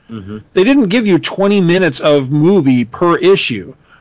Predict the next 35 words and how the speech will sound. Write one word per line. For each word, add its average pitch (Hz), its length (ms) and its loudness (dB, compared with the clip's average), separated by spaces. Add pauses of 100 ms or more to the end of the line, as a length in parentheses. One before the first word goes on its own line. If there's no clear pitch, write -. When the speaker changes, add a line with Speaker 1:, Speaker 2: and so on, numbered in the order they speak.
(140)
Speaker 2:
There 202 260 2
are 170 60 2
some 151 720 -2
that 208 140 0
are, 214 120 0
like, 202 300 -2
five 294 400 -2
minutes 117 320 -6
of 117 140 -8
movie, 123 400 -2
and 165 120 -2
then 180 80 -2
there's 170 220 0
others 190 360 2
where 160 120 0
there's 151 180 0
a 147 60 2
lot 151 320 2
more 208 260 2
of 131 140 0
movie, 135 240 0
and 160 140 -4
so 190 120 -2
they, 175 200 2
they 170 240 -2
expand 185 540 -2
and 160 80 -6
contract. 151 640 -4 (640)
This 185 360 -2
doesn't 196 360 -4
do 139 220 2
that. 92 280 -4
I, 175 200 0
I, 185 380 -2
I, 180 40 -2